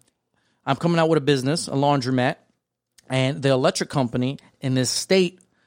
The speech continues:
is, you know, I gotta, I gotta fuck, listen, listen to this bullshit. I have zero electricity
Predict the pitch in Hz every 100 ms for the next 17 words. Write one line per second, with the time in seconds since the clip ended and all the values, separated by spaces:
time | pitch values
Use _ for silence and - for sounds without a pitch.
0 | _ _ 147 135 143 - 147 139 - _
1 | _ _ - - - 269 330 254 - -
2 | 247 294 - 254 - - _ 202 196 -
3 | 117 160 196 175 170 143 127 123 113 -
4 | 113 _ _ _ _ _ - 180 220 180
5 | 131 220 254 240 214 - 220 - 156 151